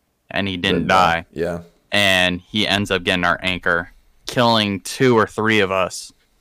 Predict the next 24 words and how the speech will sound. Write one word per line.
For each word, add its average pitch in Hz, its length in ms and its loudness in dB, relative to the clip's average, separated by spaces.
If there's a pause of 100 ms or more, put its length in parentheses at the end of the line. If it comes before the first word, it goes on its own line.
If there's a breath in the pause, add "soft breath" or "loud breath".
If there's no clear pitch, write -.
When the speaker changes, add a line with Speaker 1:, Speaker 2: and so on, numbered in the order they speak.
(160)
Speaker 1:
and 104 140 -4
then 98 140 2
it 90 120 -6
puts 117 220 0
us 104 140 -4
in 98 100 -2
a 95 60 0
really 98 260 2
bad 92 240 0
spot 92 320 0
where 92 120 -2
we 90 120 -4
get 85 180 -4
farmed 95 500 -2
by 92 200 -2
two 104 240 -6
other 92 160 -2
ships, 92 400 -4
and 98 80 -8
we 95 80 -8
just 95 180 -14
have 92 160 -4
to - 80 -14
scuttle. 92 480 -2